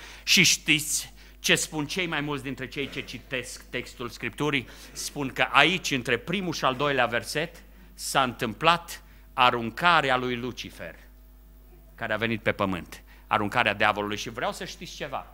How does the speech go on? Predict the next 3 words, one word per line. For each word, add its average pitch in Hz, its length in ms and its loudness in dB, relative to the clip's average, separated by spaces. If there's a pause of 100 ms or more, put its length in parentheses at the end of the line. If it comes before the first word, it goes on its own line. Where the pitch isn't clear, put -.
(420)
Oriunde 226 1000 8
vine 202 640 8
diavolul, 151 920 12